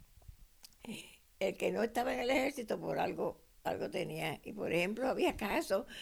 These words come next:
de muchachos que tenían alguna condición médica, alguna condición, y se estaban detrás de los médicos hasta que los curaban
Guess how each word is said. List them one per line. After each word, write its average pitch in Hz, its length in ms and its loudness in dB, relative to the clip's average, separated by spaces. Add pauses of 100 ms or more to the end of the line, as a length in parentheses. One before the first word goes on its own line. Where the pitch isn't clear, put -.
(140)
de - 140 -2
muchachos 185 500 0
que 208 120 0
tenían 202 340 0
alguna 202 300 0
condición 196 500 -2
médica, 226 420 2
alguna 196 320 0
condición, 226 500 2 (480)
y 214 160 0
se - 400 4
estaban 269 760 4
detrás 254 400 6
de 269 80 6
los 226 140 6
médicos 277 580 6
hasta 226 240 4
que 208 120 2
los 185 160 6
curaban 269 640 4